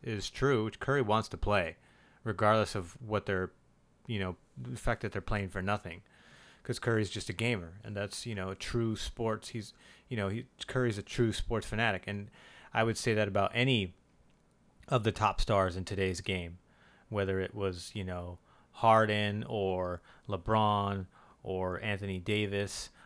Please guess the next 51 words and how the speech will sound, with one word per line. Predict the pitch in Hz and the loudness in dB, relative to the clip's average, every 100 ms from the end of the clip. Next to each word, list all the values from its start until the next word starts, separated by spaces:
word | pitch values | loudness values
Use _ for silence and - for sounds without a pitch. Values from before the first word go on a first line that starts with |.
| - - | -14 -6
or | 98 95 95 92 92 87 _ - - - - - _ _ _ | -2 0 0 -2 -4 -6 _ -20 -20 -20 -20 -20 _ _ _
Kawhi | - 113 92 | 2 2 2
Leonard. | 98 120 113 107 101 _ _ _ | 2 2 2 0 -4 _ _ _
You | 107 | -2
know, | 101 | 0
all | - 117 | 2 4
of | 123 | 6
those | 117 104 | 4 4
guys | 120 120 110 | 6 6 4
would | 107 98 | 0 -2
wanna | 107 104 | 0 0
play | - 117 110 98 | 2 4 4 2
if | - 104 - | -2 -6 -4
they | 107 | -2
were | 101 101 | -2 -2
in | 98 | -4
the | 95 | -4
same | - 98 98 | -4 -4 -4
scenario, | - 107 110 98 87 90 | -4 0 2 2 -2 -8
meaning, | 98 95 95 95 | -6 -4 -4 -6
like, | 92 92 | -8 -8
you | 95 | -8
know, | 87 | -8
being | 92 95 95 | -8 -6 -4
the | 92 | -4
worst | 98 95 - - | -2 -2 -4 -4
team | 117 104 95 | -4 -2 0
record-wise | 104 110 107 95 90 87 90 - - - - | 0 0 0 -2 -6 -6 -8 -12 -20 -20 -12
in | 104 98 | -6 -2
the | 98 | -2
N | 98 | -2
B | 98 113 | 0 -2
A. | 82 - - - _ | -2 -8 -20 -20 _
They | 104 101 | -2 0
would | 104 | 4
all | 113 110 | 4 4
wanna | 92 90 | 0 0
play | - 98 | 0 -2
if | 87 - | -4 -4
they | 92 | -4
were | |
coming | 90 98 92 | -4 -6 -4
off | 90 87 | -6 -8
of | 92 | -8
a | |
long-term | 85 90 92 101 90 | -4 -4 -6 -6 -8
injury, | 90 87 82 | -8 -10 -12
just | 92 - | -10 -6
because | 104 101 95 | -2 -2 -2
it, | 92 - | -8 -10
it's, | 110 95 - | -10 -8 -12